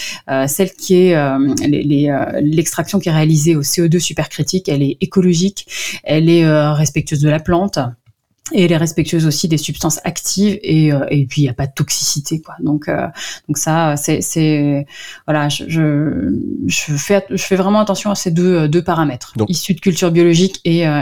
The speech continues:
Speaker 1: et extrait au C O deux supercritique et pas à l'aide de solvants qui peuvent être, euh, dommageables pour votre santé, quoi.
Speaker 2: D'accord. Une extraction au C O deux supercritique, c'est noté comme ça sur l'étiquette ?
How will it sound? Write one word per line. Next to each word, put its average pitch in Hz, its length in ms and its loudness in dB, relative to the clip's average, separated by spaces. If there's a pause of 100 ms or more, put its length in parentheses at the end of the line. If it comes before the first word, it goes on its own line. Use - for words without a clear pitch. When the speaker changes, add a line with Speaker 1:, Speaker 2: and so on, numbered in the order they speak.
Speaker 1:
et 151 220 2
extrait 165 320 -2
au 156 100 0
C - 140 0
O 160 80 4
deux 160 100 4
supercritique 160 680 -2
et 208 60 2
pas - 160 0
à 156 80 2
l'aide 156 220 0
de 147 100 0
solvants 156 480 0
qui 165 180 -12
peuvent 160 260 -4
être, 160 240 -4
euh, - 180 -4
dommageables 170 520 2
pour 151 100 -12
votre 147 200 -10
santé, - 220 -14
quoi. - 180 -20
Speaker 2:
D'accord. - 340 -4
Une 113 120 2
extraction 135 600 0
au 107 100 2
C - 140 2
O 117 100 6
deux 135 240 2
supercritique, 156 800 0
c'est - 100 2
noté 131 220 2
comme 156 160 2
ça 202 160 0
sur 175 160 2
l'étiquette ? 156 480 -2